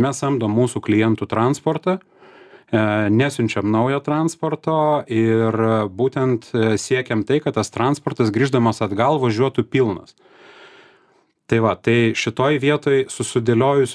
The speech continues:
visus tuos niuansus, jeigu šnekam apie C O du, tyrimai, kurie yra daryti, e, pakankamai žinomų tiek Vokietijos, tiek,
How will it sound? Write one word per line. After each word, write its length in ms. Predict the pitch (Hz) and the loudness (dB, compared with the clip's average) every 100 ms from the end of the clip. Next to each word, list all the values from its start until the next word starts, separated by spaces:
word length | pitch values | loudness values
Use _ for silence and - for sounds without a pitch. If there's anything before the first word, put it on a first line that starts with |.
| 117 | -4
visus 260 | 117 135 | 0 -2
tuos 220 | - 123 - | 0 -2 0
niuansus, 520 | 113 110 151 165 - | 0 2 0 -2 -2
jeigu 160 | 113 110 | 0 0
šnekam 500 | - 117 131 123 110 | 0 -2 0 0 0
apie 220 | 107 110 | 2 -2
C 160 | - 117 | 0 0
O 160 | 101 | 0
du, 380 | 92 107 147 151 | 0 0 0 0
tyrimai, 760 | - - 135 147 135 127 120 107 | -4 -2 0 2 2 2 2 0
kurie 300 | - 113 123 | -2 0 2
yra 160 | 113 110 | 2 0
daryti, 680 | 104 107 123 127 117 104 92 | 0 0 0 0 -2 -2 -4
e, 800 | - - - - - 113 107 104 | -10 -20 -20 -20 -6 -2 0 0
pakankamai 680 | - 107 120 127 117 117 107 | -4 -2 -2 0 0 2 0
žinomų 600 | 101 135 127 110 104 98 | 0 0 2 2 0 0
tiek 180 | 98 101 | -2 0
Vokietijos, 680 | 113 110 107 - 135 120 - | -2 0 -2 0 0 0 -2
tiek, 220 | - 113 | -2 -2